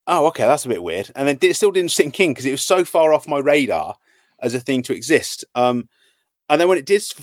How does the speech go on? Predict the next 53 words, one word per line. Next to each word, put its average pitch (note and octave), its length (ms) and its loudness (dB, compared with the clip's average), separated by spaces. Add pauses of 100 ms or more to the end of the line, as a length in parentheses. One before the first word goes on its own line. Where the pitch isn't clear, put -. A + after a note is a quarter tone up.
(120)
finally C#3 240 2
sort D#2 220 -4
of - 60 -10
sink A2 320 -2
in, F2 140 -2
I, G2 40 -6 (360)
I B2+ 120 0
looked C#3+ 400 0
at B2+ 100 -2
sort G#2+ 200 -2
of - 40 -20
who C#3 140 0
won B2+ 160 4
it F#2+ 100 -2
last B2 380 0
year C3 400 2
'cause B2 120 -6
I, C3 80 4 (720)
it D3 140 4
was A2+ 120 0
so D#3+ 240 2
far D3+ 200 4
out C#3 40 4
the C3 80 -2
radar, B2+ 260 4
I A#2+ 40 -4
didn't B2+ 220 -2
really C3 280 4
even A#2+ 200 -2
understand A2+ 460 -2
it G2 80 -6
was G#2 140 -8
an G2+ 60 -4
award. F#2+ 400 -2 (680)
Um, A#2+ 380 0
and B2+ 120 -2
then C3 140 2
I B2 40 0
found C3+ 280 0
out B2 180 2
that G#2+ 120 -10
sort A2+ 140 -6
of A#2+ 60 -14
Dan C3 200 2
Saladino B2 840 0
off G2+ 200 -4 (300)
Radio A2 340 4
Four A2 500 2 (220)
had G#2 160 -4
won G2+ 160 2
it F2+ 100 -8
last G2+ 340 -2
year, D#2+ 260 -6